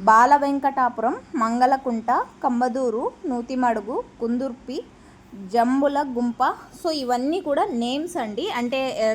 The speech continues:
రిపీట్ మెసేజ్ వచ్చిండొచ్చు. అంటే, ఆ, ఒక, ఒకే విలేజ్లోనే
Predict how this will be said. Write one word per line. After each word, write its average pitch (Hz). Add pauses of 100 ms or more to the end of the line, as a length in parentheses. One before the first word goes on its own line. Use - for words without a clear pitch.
రిపీట్ 262 (460)
మెసేజ్ 254
వచ్చిండొచ్చు. 233 (100)
అంటే, 240 (480)
ఆ, 208 (240)
ఒక, 254 (340)
ఒకే 285
విలేజ్లోనే 269